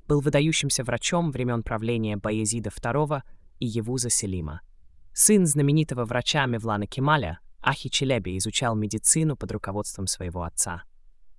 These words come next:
Он скончался в Каире по возвращении из паломничества, достигнув более девяноста лет,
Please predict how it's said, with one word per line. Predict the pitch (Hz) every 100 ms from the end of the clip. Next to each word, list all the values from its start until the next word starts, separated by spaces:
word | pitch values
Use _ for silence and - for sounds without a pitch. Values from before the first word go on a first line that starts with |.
| - - - - -
Он | 165 156
скончался | - 156 160 143 -
в | 120
Каире | - 139 151 143 - -
по | 127
возвращении | 127 120 127 - 151 143 110
из | -
паломничества, | 110 131 151 110 - - - 82 - - -
достигнув | 135 - 151 143 117
более | 123 143 113
девяноста | 101 101 104 98 -
лет, | 113 143 -